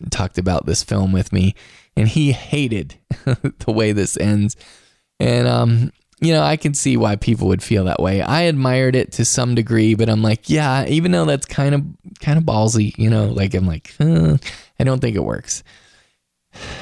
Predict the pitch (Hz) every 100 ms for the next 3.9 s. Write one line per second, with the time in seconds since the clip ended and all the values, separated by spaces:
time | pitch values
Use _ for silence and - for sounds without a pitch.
0 | - - 139 151 180 156 131 113 110 107
1 | 98 90 101 117 123 104 117 98 95 85
2 | 71 95 98 78 98 95 90 92 85 -
3 | - 87 - - 87 - 87 92 -